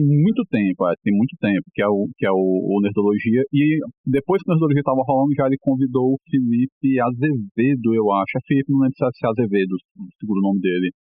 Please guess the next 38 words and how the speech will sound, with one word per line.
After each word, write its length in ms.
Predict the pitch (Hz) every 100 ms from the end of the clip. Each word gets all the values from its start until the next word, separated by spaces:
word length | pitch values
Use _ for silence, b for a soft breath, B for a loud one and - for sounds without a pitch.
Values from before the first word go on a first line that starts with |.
| _ _ _ _ _
Que 220 | 135 127
é 80 | 117
o 80 | 127 -
cara 160 | 120 123
do 80 | -
xadrez 300 | 127 123 123
verbal, 560 | 135 139 110 107 87 92
exatamente. 540 | 95 147 135 92 - _ _ _
E 80 | 110 104
aí 80 | 110
ele, 100 | 117 -
ele 140 | 117 113
faz 160 | 117 113
Nerdologia 420 | 117 113 113 117
e 80 | 131 -
História. 380 | - 92 80 -
E 80 | -
tem 140 | 156
um 80 | 175
Nerdologia 400 | 160 147 131 120
e 100 | 104
História 340 | - 107 127 117 - -
sobre 260 | 131 160 139
Guerra 220 | 117 139 -
Civil 200 | 120 123
Espanhola, 640 | - - 101 92 117 101 - _ _ _ -
dez 240 | 127 196 180
minutinhos, 680 | 190 170 - 107 98 101 - _ _ _ _ -
que 80 | 107
dá 140 | 120 -
contexto 640 | 151 - 117 113 110 131
geral 380 | 117 107 101 101
da 80 | 95
Guerra 160 | 95 104 -
Civil 160 | 101
Espanhola, 460 | 95 - 98 92 90
explica 460 | - _ 117 123 117
quem 140 | 107